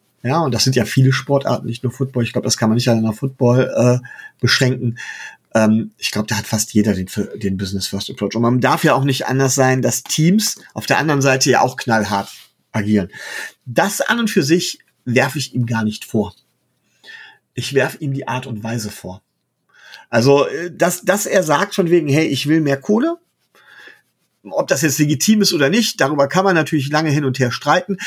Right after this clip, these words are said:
aber dass er das versucht, das werfe ich ihm nicht vor. Was ich ihm vorwerfe, ist einmal diese Geschichte mit Byron Jones, dieses Statement finde ich unter aller Sau,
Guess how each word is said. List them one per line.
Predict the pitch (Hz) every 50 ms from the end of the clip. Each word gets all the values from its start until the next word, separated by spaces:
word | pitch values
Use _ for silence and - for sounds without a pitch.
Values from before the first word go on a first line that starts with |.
| - - -
aber | - 135 147 156
dass | 143 147 -
er | 180 151
das | 139 139 135
versucht, | - 135 117 107 151 165 -
das | 160 131 - 139
werfe | 131 - 107
ich | - - -
ihm | 113
nicht | 107 107 -
vor. | - 113 107 113
Was | 123 139
ich | 139 151
ihm | 143 131
vorwerfe, | - 175 185 180 165 - -
ist | 139 - -
einmal | - 170 180 185 165
diese | 147 147 147 143
Geschichte | 139 127 - 151 135 - 135
mit | 123 -
Byron | - 127 120 120 113
Jones, | 110 135 165 226 - - - - _ _ _ _ _ _ -
dieses | 131 127 123 -
Statement | - - - 127 143 - 175 185 196 190
finde | - - 147 -
ich | - - -
unter | 135 131 131 - -
aller | 117 123 120
Sau, | 113 - - 202